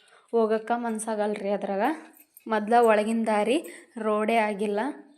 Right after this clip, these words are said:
ನಮ್ಮ ಅಮ್ಮರೆಲ್ಲ ಆಗಿನ ಕಾಲದಾಗ ಅಂದ್ರೆ ನಡ್ಕೊಂಡು ಹೋಗ್ತಿದ್ರಂತೆ.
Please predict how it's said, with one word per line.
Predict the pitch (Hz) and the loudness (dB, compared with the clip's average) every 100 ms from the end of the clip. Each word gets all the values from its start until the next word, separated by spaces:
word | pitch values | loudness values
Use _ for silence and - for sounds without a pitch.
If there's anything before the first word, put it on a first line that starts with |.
| _ _ _ _ _ _ _ _ _ _ _ _ _ _ _ - _ - - 254 | _ _ _ _ _ _ _ _ _ _ _ _ _ _ _ -20 _ -20 -12 -2
ನಮ್ಮ | 254 226 220 | 2 4 4
ಅಮ್ಮರೆಲ್ಲ | 220 233 233 233 240 | 4 2 6 8 8
ಆಗಿನ | 233 220 220 220 | 8 6 4 0
ಕಾಲದಾಗ | 220 226 214 214 220 | 0 0 2 2 2
ಅಂದ್ರೆ | 220 226 | 0 0
ನಡ್ಕೊಂಡು | 226 208 220 233 220 | 2 0 0 -2 2
ಹೋಗ್ತಿದ್ರಂತೆ. | 214 208 226 208 220 208 196 | 0 0 0 0 0 -4 -2